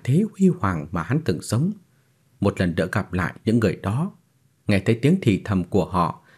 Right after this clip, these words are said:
vượt qua không gian và thời gian vĩnh hằng truyền đến. Trong lòng hắn đang tưởng niệm những người đó, Sở Phong ngóng nhìn từ xa.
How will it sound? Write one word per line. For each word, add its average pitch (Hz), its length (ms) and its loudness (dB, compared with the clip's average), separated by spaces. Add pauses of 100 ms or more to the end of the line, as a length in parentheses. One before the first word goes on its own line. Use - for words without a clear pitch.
(260)
vượt - 180 8
qua 175 160 4
không 185 200 4
gian 180 240 4
và 90 100 0
thời 90 240 0
gian 151 340 0
vĩnh - 180 0
hằng 78 360 -4
truyền 78 220 0
đến. 120 240 0 (1500)
Trong 90 340 2
lòng 92 200 0
hắn 127 180 0
đang 120 220 2
tưởng 80 260 0
niệm 92 180 0 (680)
những 101 340 2
người - 160 2
đó, 139 320 -4 (640)
Sở - 220 2
Phong 175 220 4
ngóng 185 200 6
nhìn 131 220 4
từ 95 180 2
xa. 147 360 -6